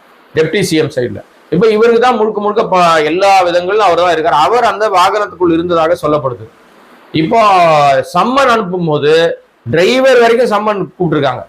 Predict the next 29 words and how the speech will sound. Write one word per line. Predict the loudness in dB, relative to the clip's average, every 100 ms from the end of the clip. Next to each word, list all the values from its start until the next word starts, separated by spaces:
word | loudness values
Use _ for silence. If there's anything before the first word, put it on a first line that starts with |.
| _
"நீ | -2
வந்து | 0 0
பதில் | 0 0 -2
சொல்லு, | -2 -2
என்ன | 0
நடந்து | -2 -2 -4
பார்த்த | -2 -2 -4 -4
சொல்லுன்னு." | -2 -2 -4 -12 _ _ _ -6
அதனால | -2 0 0
வண்டிக்குள்ள | 0 0 -2 -2 0 0
இருந்த | 0 -2
எல்லாருக்கும், | -2 -2 2 2 2 0 -4 -4
சஸ்பெக்டா | -4 -4 -2 -2 -2 0 0
இருக்கிற | 0 0
எல்லாரையும் | 0 2 2 2 -2 -4
கூப்பிடணும்னு | -4 -2 -4
முடிவு | -2 -4 -4
பண்ணிட்டாங்க. | -8 -10 -12 _ _ _
அந்த | -4 0 0 0
அடிப்படையில | 0 -2 0 0
விரைவில் | 0 0 2 0 0
ஏற்கனவே | 0 -2 -2 -4
ஜான் | 0 0 2
ஆரோக்கியசாமி | 0 0 -2 -4 0
போயிருச்சு, | -2 -2 -12 -16 _ _ _ _ -20 -20 -20 -20 -20 -10 -4
ஜெகதீஷ்க்கு | -2 0 0 0 0
விரைவில் | 2 2 0 -2
சம்மன் | -4 -2
அனுப்பப்படும்னு | -2 -4 -4 -4 -2